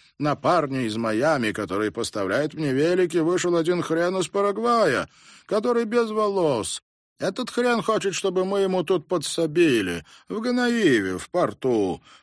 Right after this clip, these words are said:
Портовый городок в ста километрах от Порто-Пренса. «И каким же образом подсобили, Жан-Кристоф?»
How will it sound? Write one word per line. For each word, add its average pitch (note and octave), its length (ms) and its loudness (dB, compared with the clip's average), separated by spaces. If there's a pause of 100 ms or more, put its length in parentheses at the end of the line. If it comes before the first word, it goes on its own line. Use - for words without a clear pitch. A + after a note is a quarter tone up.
Портовый D2+ 480 -14
городок C#2+ 440 -10
в - 40 -10
ста - 240 -10
километрах E2 800 -12
от - 200 -20
Порто-Пренса. - 920 -14 (180)
«И F2+ 140 -4
каким G2 500 -2
же F2 160 -4
образом G2 640 -2
подсобили, D#2+ 840 -4
Жан-Кристоф?» D#3+ 840 -2